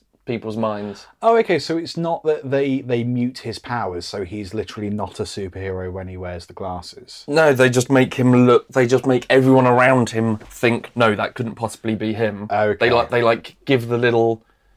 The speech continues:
Speaker 1: um, sort of
Speaker 2: Technobabble.
Speaker 1: like, what's, what's
Speaker 2: He
Speaker 1: the
Speaker 2: uses technobabble.
Speaker 1: the thing that, um,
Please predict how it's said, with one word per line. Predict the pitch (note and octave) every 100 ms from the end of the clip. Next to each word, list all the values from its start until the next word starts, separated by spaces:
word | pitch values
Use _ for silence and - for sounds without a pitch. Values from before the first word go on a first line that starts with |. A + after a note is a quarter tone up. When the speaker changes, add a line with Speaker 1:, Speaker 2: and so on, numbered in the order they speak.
| _ _ _ _ _ _ _ _ _ -
Speaker 1:
um, | A#2 A#2 A#2+ A#2 - _
sort | - E3+ A3
of | F#3
Speaker 2:
Technobabble. |
Speaker 1:
like, | G3 -
what's, | G3+ - - -
what's | G3 -
Speaker 2:
He | B2
Speaker 1:
the |
Speaker 2:
uses | E3+ D#3+ D3
technobabble. | A2 F2+ F2 D#2+ - E2+ -
Speaker 1:
the | D#3+
thing | - F3+ D#3+ D3
that, | C#3 C3+ A2
um, | A#2 A#2 A#2 A2